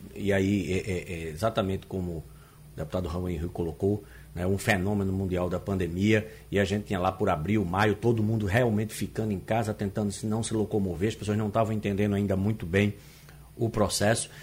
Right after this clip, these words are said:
A gente teve uma queda no preço da gasolina na bomba, né? O que acontece é que a, a, a demanda por combustível no mundo todo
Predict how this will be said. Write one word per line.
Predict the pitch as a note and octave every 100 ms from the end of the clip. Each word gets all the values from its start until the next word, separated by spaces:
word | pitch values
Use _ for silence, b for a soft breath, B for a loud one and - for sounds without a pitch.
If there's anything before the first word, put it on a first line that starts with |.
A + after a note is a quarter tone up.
| B
A | G#2
gente | C3
teve | C#3+ C#3+
uma | E3+
queda | D3+ C3 A#2+ G#2 - -
no | G#2+
preço | G#2 G#2 A2 -
da | G#2+
gasolina | G2+ A#2+ G#2 G2 G#2+
na | A2+
bomba, | G#2+ E2+ E2+ E2 - - - - - - - - -
né? | F#2 F2+ b b b b b
O | A2
que | E3+
acontece | D#3+ D3 C#3+ D#3
é | D#3
que | -
a, | C#3+
a, | C#3 A2 G2+ - G2
a |
demanda | G2 C3+ G#2 A2 D#3+ A#2 D#2 - -
por | G#2 F#2+
combustível | A2+ G2 - G#2+ A2
no | G#2+
mundo | G#2+ D3+ D3+
todo | - G2+ A2+